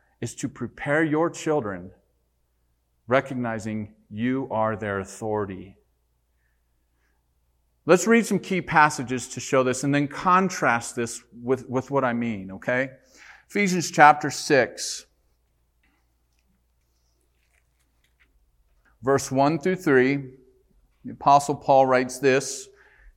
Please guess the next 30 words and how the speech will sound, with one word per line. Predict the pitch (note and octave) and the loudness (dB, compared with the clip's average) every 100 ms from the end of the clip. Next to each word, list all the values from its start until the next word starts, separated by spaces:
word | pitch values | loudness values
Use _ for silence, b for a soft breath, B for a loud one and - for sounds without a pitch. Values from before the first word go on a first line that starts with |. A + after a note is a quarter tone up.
| - | -8
"Children, | - F3+ G#3 C#3 A#2+ E3 E3 - _ b b b b b b b b b - | 6 8 8 6 0 -2 -6 -16 _ b b b b b b b b b 0
obey | B2 A#2 D3 D#3 E3 E3+ E3+ - - | 0 6 10 10 10 6 4 -6 -8
your | C3+ D3 | 0 0
parents | C#3+ - G#3 A3+ C#3+ B2+ C3+ - | 0 -4 2 4 4 2 -2 -8
in | - A#2 | -6 -4
the | A#2+ | -2
Lord, | C3 E3 E3+ B2+ G2+ - - _ _ _ | 4 8 10 8 6 -2 -20 _ _ _
for | - B2+ A#2 | -6 -2 0
this | A#2+ C3+ - - | 0 0 -4 -4
is | C3 C3 | -4 -4
right. | C3+ D3+ D3 A#2 - - - _ _ _ _ _ _ _ _ _ _ B2 | 4 8 8 4 -4 -16 -16 _ _ _ _ _ _ _ _ _ _ 6
Honor | D3+ F#3+ F3 | 8 8 4
your | C#3+ | 2
father | C3+ - A#2+ A#2 A#2+ | 0 2 2 4 2
and | A#2 | 0
mother. | G#2+ G2+ A2+ C3+ C#3+ | 0 0 0 -2 -4
This | A#2 E3+ G3 | 2 2 2
is | E3+ C#3 | -2 -2
the | |
first | C3 - F3+ G#3 - | -4 2 4 4 2
commandment | - D3+ F#3+ D#3+ A#2 G#2+ | -4 -2 0 0 -2 -4
with | A#2 | -6
a | B2 | -6
promise." | - F3+ C#3 G2+ - | 2 2 2 -2 -6
Now, | A2 | -6
what's | A#2+ - | -6 -6
the | |
promise? | B2+ C#3 D3 F3 E3+ | -6 0 0 0 -8
Verse | A#2+ A#2+ | -8 -8
three, | - F#3+ | -4 -4